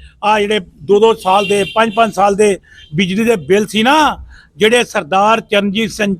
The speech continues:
ਚੰਨੀ ਨੇ ਲਕੀਰ ਮਾਰ ਦਿੱਤੀ ਕਿ ਸਾਰੇ ਹੀ ਮਾਫ, ਜਿੰਨੇ ਟਿਊਬਵੈੱਲਾਂ ਦੇ ਬਿੱਲ ਸੀ, ਵੀ ਕਿੰਨੇ ਕਿੰਨੇ ਟਿਊਬਵੈੱਲਾਂ ਦੇ ਬਿੱਲ ਸੀ ਲੋਕਾਂ ਦੇ,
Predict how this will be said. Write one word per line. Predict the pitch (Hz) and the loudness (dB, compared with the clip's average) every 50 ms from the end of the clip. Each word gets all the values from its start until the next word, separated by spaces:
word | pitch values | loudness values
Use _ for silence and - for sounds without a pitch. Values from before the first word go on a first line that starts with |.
| - - | -4 -4
ਚੰਨੀ | 196 185 196 208 214 | -4 -2 -2 -2 -2
ਨੇ | 214 214 247 269 302 - _ - - - - - 165 | -2 -2 -4 -6 -8 -12 _ -20 -20 -20 -10 -4 -4
ਲਕੀਰ | 202 202 - 226 254 294 320 311 | -4 -2 -2 0 0 0 0 0
ਮਾਰ | 302 262 240 233 202 | 2 2 2 2 0
ਦਿੱਤੀ | 190 208 - - 214 190 - 202 196 185 - - _ | -2 -8 -8 -8 -8 -8 -8 -10 -14 -18 -20 -16 _
ਕਿ | - 254 247 | -6 -6 -6
ਸਾਰੇ | 170 - 226 214 214 233 262 294 | -4 -2 0 0 2 2 2 2
ਹੀ | 311 | 0
ਮਾਫ, | 277 233 220 208 196 180 - - - - _ _ _ _ _ _ _ | 0 -2 0 0 0 -2 -2 -6 -16 -20 _ _ _ _ _ _ _
ਜਿੰਨੇ | - 220 233 233 247 285 311 311 | -8 -6 -4 -2 0 0 0 0
ਟਿਊਬਵੈੱਲਾਂ | 311 - - 247 240 233 240 262 262 269 262 | -2 -6 -6 -6 -6 -4 0 0 0 2 2
ਦੇ | 277 269 | 2 0
ਬਿੱਲ | 202 165 160 226 285 302 269 | 0 0 0 2 2 2 0
ਸੀ, | - - 262 254 208 165 - - _ _ _ _ _ _ _ _ _ - | -2 -2 -2 -2 -2 -4 -6 -12 _ _ _ _ _ _ _ _ _ -6
ਵੀ | - 220 | -4 -4
ਕਿੰਨੇ | 214 _ 202 185 196 214 226 | -4 _ -4 -2 0 0 -2
ਕਿੰਨੇ | 220 262 262 262 | 0 -2 -2 -2
ਟਿਊਬਵੈੱਲਾਂ | 202 - 240 220 240 247 240 | -2 -4 -4 -2 0 0 0
ਦੇ | 240 | 0
ਬਿੱਲ | 220 226 233 220 | -2 -2 -2 -2
ਸੀ | 170 214 | -2 -2
ਲੋਕਾਂ | 233 214 190 - - 208 208 | -2 0 -2 0 -2 -2 -2
ਦੇ, | 196 190 | -4 -6